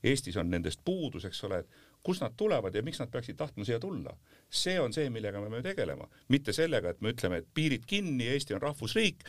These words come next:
ja siis istume siin ja imeme käppa sellepärast, et kellelgi, keegi ei suuda tööd teha.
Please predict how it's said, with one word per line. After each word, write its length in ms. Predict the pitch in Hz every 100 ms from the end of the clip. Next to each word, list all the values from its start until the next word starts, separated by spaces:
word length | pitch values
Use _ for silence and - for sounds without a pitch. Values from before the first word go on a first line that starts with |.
| - -
ja 80 | 110
siis 200 | 123 127
istume 300 | 139 117 101
siin 240 | 135 123 104
ja 20 |
imeme 300 | 127 110 101
käppa 320 | 156 - 98
sellepärast, 480 | 107 92 87 85 80
et 80 | -
kellelgi, 400 | 107 85 80 78
keegi 300 | 131 117 82
ei 80 | 92
suuda 160 | 80
tööd 240 | 90 85 -
teha. 220 | - -